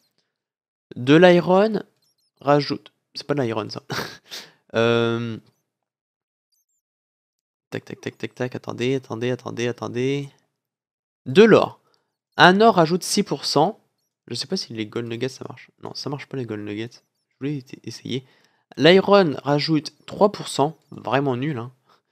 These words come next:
Je sais pas si la redstone... La redstone rajoute rien du tout.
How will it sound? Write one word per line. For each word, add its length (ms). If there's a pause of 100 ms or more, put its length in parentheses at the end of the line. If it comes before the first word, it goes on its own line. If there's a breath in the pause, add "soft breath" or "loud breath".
(440)
Je 100
sais 100
pas 140
si 180
la 160
redstone... 880 (1400)
La 80
redstone 280
rajoute 300
rien 200
du 100
tout. 180